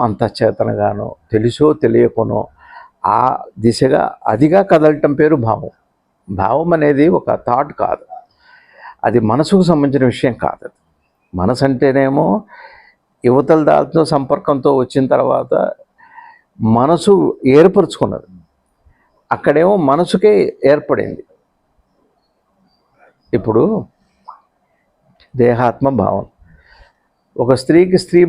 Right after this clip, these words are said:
భావన ఎలా వస్తుంది? స్త్రీ అనుకునే చేస్తుంటుంది, లోపల నుంచి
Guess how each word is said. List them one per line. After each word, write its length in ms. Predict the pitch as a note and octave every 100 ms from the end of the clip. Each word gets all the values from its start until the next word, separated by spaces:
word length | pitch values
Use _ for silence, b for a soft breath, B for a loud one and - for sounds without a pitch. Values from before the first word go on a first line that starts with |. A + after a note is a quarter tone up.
| F3+
భావన 200 | F3+ E3
ఎలా 160 | F3+ F3 D#3+
వస్తుంది? 320 | - F3 F#3+ _ _ _ _ _
స్త్రీ 120 | - D3+
అనుకునే 380 | C3 B2+ D#3 F3 E3 D#3
చేస్తుంటుంది, 540 | B2+ - G2 F#2+ - _ _ _ _ _ _ _ -
లోపల 320 | C#3 E3 G3 G3
నుంచి 180 | F#3+